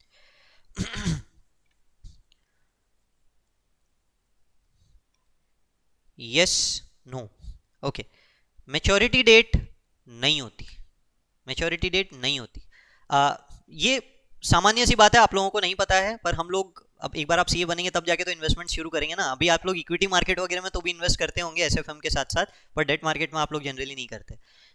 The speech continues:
देखिए, जैसे इक्विटी का यूनिट चलता है ना म्यूचुअल फंड मार्केट, वैसे ये लोग भी चलते हैं। ये म्यूचुअल फंड्स क्या करते हैं, ये दूसरे लोगों के डिबेंचर्स में इन्वेस्ट करते हैं। रिलायंस का डिबेंचर खरीद लिया इन्होंने, या इन लोगों ने, अ, किसी और कंपनी का डिबेंचर खरीद लिया। मैंने बीच में एक वीडियो बनाया था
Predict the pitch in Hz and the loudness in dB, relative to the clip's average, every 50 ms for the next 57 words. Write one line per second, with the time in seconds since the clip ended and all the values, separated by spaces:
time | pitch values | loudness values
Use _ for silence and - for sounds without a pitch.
0 | _ - 214 226 254 262 214 220 220 269 262 208 - 196 233 - 262 247 269 262 | _ 2 2 2 2 4 4 6 6 6 4 2 0 0 2 4 4 6 6 4
1 | 240 240 247 240 - - 247 240 - 262 247 233 226 214 202 - 226 226 - 226 | 4 2 -2 -2 0 0 0 2 2 2 2 2 0 -2 -2 -4 -2 -2 -2 -2
2 | 214 214 202 190 - 240 220 214 190 156 220 208 185 170 175 180 165 165 160 - | 2 2 2 2 2 0 0 0 0 0 0 0 0 0 0 0 -2 -2 -2 -2
3 | 135 113 - 127 117 123 156 214 220 202 196 - 247 247 - 254 247 - - 240 | -4 -6 -6 -6 -6 -4 -4 -4 -4 -4 -4 -4 -2 0 0 -2 0 4 6 6
4 | 247 247 214 - - 165 175 208 269 _ _ _ _ _ _ _ _ _ - 160 | 6 6 4 0 0 -2 -2 -4 -6 _ _ _ _ _ _ _ _ _ -18 -6
5 | 160 170 226 269 277 - - _ _ _ _ _ - 139 _ - 180 202 - - | 0 4 4 4 4 2 -2 _ _ _ _ _ -20 -18 _ -10 -6 -2 2 4
6 | 262 294 285 262 240 240 262 262 - 285 226 196 190 175 190 190 196 - - 247 | 4 6 6 4 4 4 2 2 2 2 4 4 4 4 4 0 0 4 4 4
7 | 247 214 214 226 202 175 170 165 - - 147 127 - - 110 113 123 143 170 175 | 4 4 2 -2 0 2 2 2 2 2 0 -4 -6 -8 -10 -8 -2 2 4 4
8 | 180 202 190 - 202 185 170 165 170 165 - 185 175 - 165 156 165 160 147 160 | 4 4 2 0 0 0 0 -2 -4 -4 -4 -4 -4 -4 -4 -4 -4 -4 -2 0
9 | 160 156 151 147 147 147 143 143 143 143 143 - _ _ _ _ - - 143 156 | 0 0 0 -2 -6 -8 -4 -2 -2 -2 -2 -4 _ _ _ _ -6 2 6 8
10 | 170 170 - - 190 170 170 170 165 175 175 180 165 - 165 156 147 147 143 143 | 8 8 8 6 0 -4 -2 -2 -2 -2 -2 -4 -2 0 0 2 4 4 4 2
11 | 143 143 - - - - 185 170 170 180 175 175 160 - 175 170 170 170 165 165 | 0 -2 -4 -4 -2 0 0 0 0 0 0 -2 -2 -4 -4 0 4 6 6 6
12 | 160 156 - - - 147 143 151 151 - 170 - 165 151 147 151 151 151 151 156 | 6 4 2 -2 -6 -4 -4 -4 -4 -4 -4 -4 -4 -4 -4 -4 -4 -4 -4 -4
13 | 165 190 220 220 170 180 180 - - 226 240 240 190 165 156 175 214 208 196 180 | -4 -4 -4 -4 -4 -6 -6 -6 -6 -8 -6 -6 -4 -4 -2 0 0 0 2 2
14 | 175 180 170 160 165 190 202 - _ | 2 4 4 4 4 2 0 -4 _